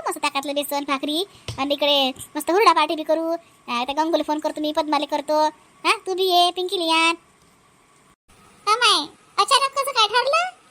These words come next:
काहून? बाईची तर गाडी आहे पाच वाजताची. हो, पाच वाजताची गाडी होती त्याची, पण त्या उद्या चालल्या. अ, त्या ब-, बंबेच्या बाबानं थांबून घेतलं त्याइले. असं काय? अ, हुरडा पार्टी ठरली का मग वावरात?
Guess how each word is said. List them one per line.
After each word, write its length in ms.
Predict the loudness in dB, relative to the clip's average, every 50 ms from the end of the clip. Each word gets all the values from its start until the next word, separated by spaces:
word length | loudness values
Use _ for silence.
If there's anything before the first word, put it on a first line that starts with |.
| _ _ _ _ _ -4
काहून? 480 | -4 -2 -2 -4 -8 -12 _ -8 -2
बाईची 220 | 2 2 2 0 -2 -2
तर 60 | 2
गाडी 220 | 4 4 4 4
आहे 140 | 2 0 0
पाच 140 | -2 -2 -2 -2
वाजताची. 540 | -4 -4 -4 -4 -4 -4 -4 -6 -6 -6 -8 -10 _ _ _ _ _ _ _ _ _ _ _ _ _ _ _ _ _ _ _ _ _ _ _ _ -20 -20 _ -6
हो, 380 | 0 4 6 6 6 6 4 2
पाच 240 | 0 0 -2 -2 -4
वाजताची 240 | -6 -8 -8 -4 -2
गाडी 180 | 0 0 0
होती 200 | 0 -4 -4 -2
त्याची, 300 | -2 -2 -2 -4 -6 -10
पण 80 | -8 -8
त्या 200 | -6 -4 -4 -2
उद्या 180 | 0 0 0
चालल्या. 240 | 0 0 -2 -2 -4 -8 _ _ _ _ _ _ _ _ _ _ -8
अ, 240 | -6 -4 -2 -4 -4
त्या 380 | -4 -2 -2 0 0 0 -2 -6 -12 _ _ _ _ _ -14 -12 -10
ब-, 160 | -10 -6 -4
बंबेच्या 380 | -2 -2 -2 -2 0 0 2 2
बाबानं 360 | 0 -2 -2 -2 -4 -4 -4 -4
थांबून 180 | -6 -6 -6 -6
घेतलं 180 | -8 -8 -6 -6
त्याइले. 220 | -6 -6 -6 -8 -14 _ _ _ _ _ _ _ _ _ _ _ _ _ _ _ _ _ _ _ _ _ _ _ _ 0
असं 380 | 4 6 6 6 4 2 0
काय? 300 | 2 2 2 2 2 2 -2 -6 -14 _ _
अ, 340 | -4 -2 0 0 0 0 -2 -4 -8 -12 _ -10 -4
हुरडा 300 | -2 2 4 4 4 4
पार्टी 300 | 4 4 2 2 -2 -8
ठरली 320 | -6 -4 -4 -4 -4 -4
का 140 | -4 -4 -4
मग 220 | -4 -6 -8 -8 -10 _ _ -18 -10 -4
वावरात? 360 | -2 0 0 2 2 0 -2